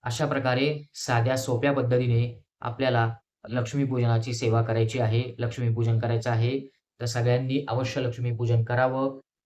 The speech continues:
आणि, अ, मातेचरणी, लक्ष्मी मातेचरणी ही सेवा रुजू करावी,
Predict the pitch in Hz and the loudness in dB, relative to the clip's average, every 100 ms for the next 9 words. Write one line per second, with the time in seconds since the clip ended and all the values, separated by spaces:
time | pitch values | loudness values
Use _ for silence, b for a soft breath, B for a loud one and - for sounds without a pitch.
0 | - 113 117 120 120 123 _ _ 113 113 | -6 0 2 2 0 -2 _ _ -4 -2
1 | 110 113 117 117 113 123 127 123 123 110 | 0 0 0 0 0 -2 0 0 0 0
2 | 113 - 123 120 117 113 117 120 120 110 | -2 -2 -2 0 2 0 0 0 0 -2
3 | - 117 117 110 113 113 123 131 117 113 | -4 -6 -2 -2 0 0 -2 0 0 2